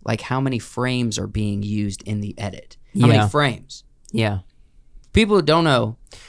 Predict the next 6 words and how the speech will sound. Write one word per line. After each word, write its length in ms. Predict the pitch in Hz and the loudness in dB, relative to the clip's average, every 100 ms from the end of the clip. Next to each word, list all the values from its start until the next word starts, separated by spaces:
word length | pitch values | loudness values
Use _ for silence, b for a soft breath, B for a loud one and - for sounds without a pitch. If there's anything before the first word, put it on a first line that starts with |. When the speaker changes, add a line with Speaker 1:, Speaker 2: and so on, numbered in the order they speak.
| B | B
Speaker 2:
What's 300 | 175 220 - | 0 0 -2
Speaker 1:
twenty-four 800 | - 285 240 - 214 202 196 175 | 0 2 2 2 4 6 6 2
frames 560 | - 170 165 160 156 - - _ - | -2 2 2 2 -2 -8 -16 _ -8
in 180 | 135 131 | -2 0
one 220 | 120 139 | 2 2
second. 500 | 139 117 98 - - | 2 -2 -6 -16 -20